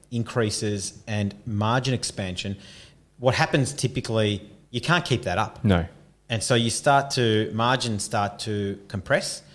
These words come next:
Speaker 2: Yep.
Speaker 1: Uh, and, I mean, it doesn't mean profits fall, maybe it does, but that starts to decline, and you, and you just can't keep up at, at that pace.
Speaker 2: Make hay while the sun shines, right?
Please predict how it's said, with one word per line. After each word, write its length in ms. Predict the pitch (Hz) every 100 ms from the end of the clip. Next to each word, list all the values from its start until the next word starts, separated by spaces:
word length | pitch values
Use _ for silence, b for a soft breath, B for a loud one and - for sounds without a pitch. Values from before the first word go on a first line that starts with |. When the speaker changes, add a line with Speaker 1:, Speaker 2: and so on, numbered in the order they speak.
| B
Speaker 2:
Yep. 140 | 113 110
Speaker 1:
Uh, 220 | 113 104 104
and, 300 | 113 113 110 -
I 40 |
mean, 180 | 117 104
it 120 | -
doesn't 200 | 135 123
mean 200 | 110 95 95 - -
profits 540 | 131 127 123 - - - _ _ _
fall, 180 | 104 147
maybe 260 | 107 110
it 100 | 110
does, 280 | - 107 151 B B B -
but 280 | 117 - 123
that 160 | 127
starts 360 | - 131 110 -
to 60 |
decline, 440 | 107 - 117 107 95
and 80 | 92
you, 60 | 107
and 220 | 107 -
you 100 | 117
just 160 | 110 -
can't 180 | 120 110
keep 200 | - 98
up 120 | 98
at, 200 | 98 -
at 100 | 90
that 140 | 95 -
pace. 280 | 104 - 107 101
Speaker 2:
Make 200 | 117 101
hay 240 | - 95
while 140 | 90 87
the 60 | 82
sun 240 | - 85
shines, 380 | 87 85 87 82
right? 200 | 80 92